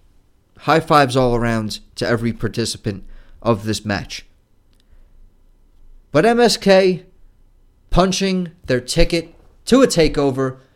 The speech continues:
immediately from their debut. From their debut in this tournament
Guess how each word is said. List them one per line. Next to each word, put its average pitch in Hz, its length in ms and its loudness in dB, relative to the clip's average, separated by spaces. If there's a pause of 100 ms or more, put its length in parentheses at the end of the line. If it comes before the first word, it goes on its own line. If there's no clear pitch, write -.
(260)
immediately 151 920 0 (160)
from 147 420 -2
their 131 160 0
debut. 117 640 -2 (320)
From 151 340 -6
their 165 160 0
debut 185 680 2
in 170 180 -4
this 170 200 -4
tournament 151 580 -4